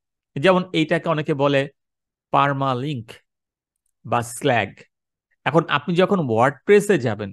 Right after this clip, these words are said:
WordPress নিয়ে যদি আপনি কাজ করেন, WordPress-এর মধ্যে গেলে দেখবেন এই ইউআরএল কে তারা পার্মালিংক এবং স্ল্যাগ নামে উল্লেখ করেছে।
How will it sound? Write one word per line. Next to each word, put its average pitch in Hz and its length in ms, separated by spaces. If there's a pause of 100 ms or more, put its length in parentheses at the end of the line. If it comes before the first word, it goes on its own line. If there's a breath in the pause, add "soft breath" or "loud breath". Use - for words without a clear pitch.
(220)
WordPress 143 460 (120)
নিয়ে 143 220
যদি 135 220
আপনি 123 240
কাজ 113 280
করেন, 101 260 (320 loud breath)
WordPress-এর 175 640
মধ্যে 185 300
গেলে 185 160
দেখবেন 151 400
এই 160 140 (160)
ইউআরএল 160 300
কে 180 140
তারা 160 300 (360 soft breath)
পার্মালিংক 139 580 (120)
এবং 131 160
স্ল্যাগ 127 420
নামে 120 300
উল্লেখ 120 280
করেছে। 110 300